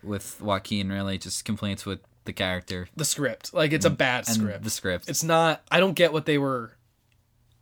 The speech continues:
Speaker 2: what they thought they were
Speaker 1: I,
Speaker 2: doing.
Speaker 1: I can't tell you.
Speaker 2: They
Speaker 1: I
Speaker 2: really thought they did something
Speaker 1: I
Speaker 2: here.
Speaker 1: wish I
Speaker 2: They
Speaker 1: could.
Speaker 2: really thought they did it.
Speaker 1: I really wish I, I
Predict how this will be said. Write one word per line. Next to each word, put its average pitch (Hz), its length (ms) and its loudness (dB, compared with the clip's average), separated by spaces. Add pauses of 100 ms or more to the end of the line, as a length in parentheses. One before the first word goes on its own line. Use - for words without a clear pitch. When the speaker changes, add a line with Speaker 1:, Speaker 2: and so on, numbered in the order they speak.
(800)
Speaker 2:
what 143 140 -6
they 139 80 -2
thought 127 240 -6
they 127 60 -4
were 120 60 -2
Speaker 1:
I, 117 80 -2
Speaker 2:
doing. 139 220 -6
Speaker 1:
I 104 100 -8
can't 98 240 -8
tell 90 180 -8
you. 87 140 -4
Speaker 2:
They 160 100 6
Speaker 1:
I 165 40 2
Speaker 2:
really 185 240 6
thought 160 280 6
they 147 100 2
did 147 220 -2
something 113 320 -4
Speaker 1:
I 110 100 0
Speaker 2:
here. 98 100 -6
Speaker 1:
wish 95 180 -2
I - 60 0
Speaker 2:
They 131 60 0
Speaker 1:
could. 127 80 -6
Speaker 2:
really 143 260 4
thought 143 240 2
they 135 140 -2
did 135 240 -2
it. 104 140 -8 (160)
Speaker 1:
I 104 60 -4
really 101 360 -4
wish 90 260 -4
I, 85 140 -2 (260)
I 85 200 -6